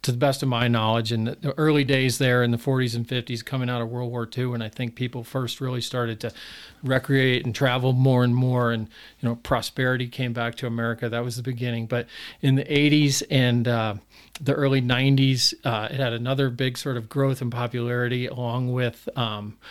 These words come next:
A River Runs Through It, which was a big impact on our whole industry at the time. And then, of course, here in the last sort of maybe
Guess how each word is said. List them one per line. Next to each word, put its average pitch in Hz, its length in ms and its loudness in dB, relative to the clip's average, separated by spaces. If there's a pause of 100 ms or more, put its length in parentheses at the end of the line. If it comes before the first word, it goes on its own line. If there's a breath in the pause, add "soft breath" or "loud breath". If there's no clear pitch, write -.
(160 loud breath)
A 127 60 2
River 127 260 0
Runs 120 340 -2
Through 131 280 -4
It, 139 60 -6
which 127 200 -6
was 117 160 -6
a 117 40 -10
big 127 220 -4
impact 123 460 -2
on 120 100 2
our 107 120 -2
whole 123 200 -2
industry 117 580 -4 (380 loud breath)
at 117 200 -4
the 120 80 -6
time. 117 380 -4
And 127 140 -2
then, 139 140 2
of 131 100 -4
course, 135 360 -2
here 135 340 0 (440 loud breath)
in 135 140 4
the 135 80 4
last 127 540 0 (200)
sort 123 380 0
of 117 220 0 (180)
maybe 117 440 -2